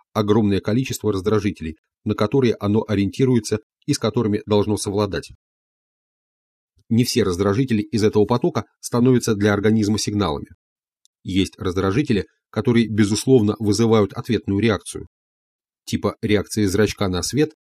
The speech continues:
отдёргивания руки от горячего предмета и тому подобное. Раздражители этих рефлексов принято называть безусловными. Но имеется и другая категория раздражителей. Организм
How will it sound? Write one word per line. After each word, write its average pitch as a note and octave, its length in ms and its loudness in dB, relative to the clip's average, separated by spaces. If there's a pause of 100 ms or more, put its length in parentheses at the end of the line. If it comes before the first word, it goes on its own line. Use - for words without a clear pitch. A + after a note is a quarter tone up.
(160)
отдёргивания G2 600 2
руки G#2 380 0
от F#2+ 100 -8
горячего G2 400 0
предмета C3 480 -4 (380)
и - 80 -2
тому A2 220 -2
подобное. G#2 480 -4 (1200)
Раздражители G2+ 720 0
этих G2+ 280 -6
рефлексов D#3 480 -4 (360)
принято A2+ 360 2
называть A2 420 2
безусловными. G#2 640 -2 (640)
Но G#3 180 4 (100)
имеется C#3+ 400 2
и C#3+ 140 -4
другая B2 300 0
категория F2+ 520 -2
раздражителей. E2 640 -6 (600)
Организм G#2+ 540 2